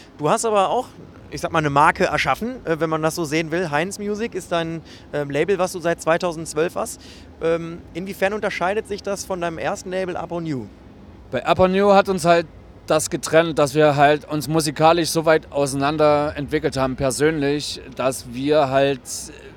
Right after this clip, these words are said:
Speaker 2: nicht mehr zusammen auf den Nenner gekommen sind, so. Und das war halt damals der Punkt, wenn du dann die ganze Zeit über jede Sache halt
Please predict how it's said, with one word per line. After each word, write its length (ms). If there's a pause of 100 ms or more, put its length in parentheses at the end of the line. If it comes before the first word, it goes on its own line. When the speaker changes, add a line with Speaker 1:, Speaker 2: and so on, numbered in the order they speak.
(120)
Speaker 2:
nicht 460
mehr 400
zusammen 460
auf 180
den 140
Nenner 240
gekommen 340
sind, 220
so. 100
Und 300
das 160
war 160
halt 180
damals 300
der 100
Punkt, 400
wenn 100
du 80
dann 140
die 80
ganze 260
Zeit 380
über 180
jede 340
Sache 260
halt 180